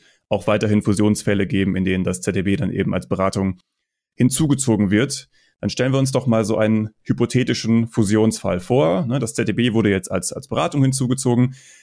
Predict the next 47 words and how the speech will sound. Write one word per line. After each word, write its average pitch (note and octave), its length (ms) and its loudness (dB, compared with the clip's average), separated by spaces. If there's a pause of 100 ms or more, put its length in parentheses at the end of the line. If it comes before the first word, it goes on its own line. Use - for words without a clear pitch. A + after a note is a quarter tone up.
(100)
Mit - 200 -2
wem C#3+ 240 2
setzt C3+ 260 -2
man B2+ 140 0
sich A#2+ 160 -2
da A#2 140 0
als - 260 -2
Berater G2+ 400 0
auseinander? F#2+ 400 0
Wie G#2 80 2
habe B2+ 80 0
ich C3+ 80 -2
mir A#2+ 80 2
das A2 160 -2
vorzustellen? G2 600 -2
Also G#2+ 380 2
von A2 180 0
welchen A2 260 0
Personengruppen A2+ 640 2
sprechen G2 320 -4
wir F#2 60 -6
zum F#2+ 140 -6
Beispiel? F2+ 440 -4
Gehe G2+ 160 -4
ich G2+ 80 -8
da G2 120 0
zuerst - 300 -2
mal G2+ 140 -2
zum G#2 260 0
Vorstand B2+ 560 0
und A2 180 0
zu A2 100 -6
den G2+ 100 0
Führungskräften A#2 960 2
oder G2+ 260 2
muss G2+ 220 0
ich - 160 -4
mit G#2+ 120 -4
den, G2+ 260 2
äh, F#2+ 120 -2
mit G2 100 -2
den G#2 80 -2
Vertretern B2 500 -2
dann G#2+ 120 0
eben A2 160 -2
sprechen? G#2+ 500 -2
Wie, G2 300 -4